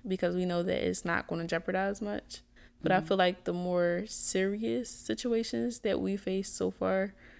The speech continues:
Speaker 1: um, I feel like we try our best to navigate those through with a little bit more seriousness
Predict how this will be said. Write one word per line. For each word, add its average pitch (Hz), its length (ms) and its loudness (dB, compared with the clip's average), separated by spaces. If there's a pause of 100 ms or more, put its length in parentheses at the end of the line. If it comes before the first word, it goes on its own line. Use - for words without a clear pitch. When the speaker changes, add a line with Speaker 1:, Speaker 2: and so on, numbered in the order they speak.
(420)
Speaker 1:
um, 202 640 -6 (200)
I 190 100 4
feel 202 120 4
like 196 120 4
we 185 100 0
try 185 240 4
our 175 140 6
best 175 300 0
to 185 60 -4
navigate 185 500 -2
those 185 300 -2
through - 600 -6 (960)
with 190 140 -2
a 190 60 4
little 185 180 2
bit 180 140 2
more 175 600 2 (1200)
seriousness 240 960 -2